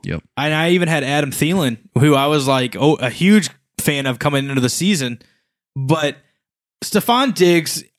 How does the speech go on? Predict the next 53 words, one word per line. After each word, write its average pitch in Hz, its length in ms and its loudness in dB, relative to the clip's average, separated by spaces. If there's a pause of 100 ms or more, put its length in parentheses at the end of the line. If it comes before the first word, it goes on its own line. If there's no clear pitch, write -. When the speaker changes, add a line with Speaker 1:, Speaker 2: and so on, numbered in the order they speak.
(240)
Speaker 2:
he, 208 500 -2
he's 185 280 0
always 208 240 6
gonna 180 120 0
be 160 120 4
a 147 40 0
thousand-yard 135 520 0
guy 117 180 -2
to 113 60 -2
me. 110 180 -4
Speaker 1:
He's 151 320 2
the - 260 0
unquestioned 151 600 2
number 120 200 4
one 110 160 4
in 104 100 0
this 101 120 -2
offense, 85 600 -4
which 123 240 2
is 117 100 2
what 131 140 2
he's 127 100 2
been 127 200 2
wanting 127 260 2
forever. 127 560 2
Speaker 2:
He's 190 240 2
wanted 170 380 2
Speaker 1:
And 120 80 2
Speaker 2:
to - 40 4
Speaker 1:
he's 113 120 0
Speaker 2:
be - 40 2
Speaker 1:
got - 160 2
Speaker 2:
the 151 60 0
Speaker 1:
it. - 60 -6
Speaker 2:
guy. 113 360 -2 (240)
He's 151 300 0
got 160 260 -2
the 147 140 0
opportunity. 127 680 -2 (440)
The 151 120 2
other 196 140 2
thing 208 200 -2
I 196 60 2
like 165 340 0
is 156 120 -2
the 165 80 2
fact 143 260 -2
that 131 120 -4
he 175 100 0
likes 147 280 -2
to 147 120 -2
run 135 200 0
deep. 165 300 -4